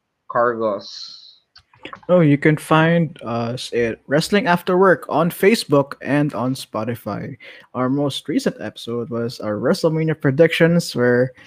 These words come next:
Speaker 2: I think we got most of it right anyway, 'cause obviously we're right at everything. <laughs> So yes, please
Speaker 1: <laughs>
Speaker 2: do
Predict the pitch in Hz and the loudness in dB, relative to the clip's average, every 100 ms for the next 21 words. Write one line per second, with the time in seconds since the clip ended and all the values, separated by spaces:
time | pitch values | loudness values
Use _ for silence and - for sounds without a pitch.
0 | - - _ 123 127 - 139 131 120 123 | -20 -20 _ -6 -6 -2 -4 -2 -4 -4
1 | - 95 117 - 117 120 113 113 120 131 | -6 -8 -8 -8 -6 -6 -6 -6 -8 -6
2 | 117 120 123 113 147 - - _ - 110 | -4 -4 -6 -8 -10 -14 -20 _ -10 -4
3 | 110 120 113 120 117 107 113 110 - 98 | -4 -4 -4 -4 -2 -4 -4 -6 -14 -12
4 | 120 156 131 113 120 120 - - - - | -10 -10 -8 -4 -4 -6 -12 -12 -4 2
5 | 294 - - - - - _ 180 151 - | 2 0 -12 -12 -14 -18 _ 0 2 4
6 | 196 202 190 - - 156 170 180 - - | 2 2 0 -2 -14 -18 -12 -12 -12 -20
7 | _ 190 | _ 0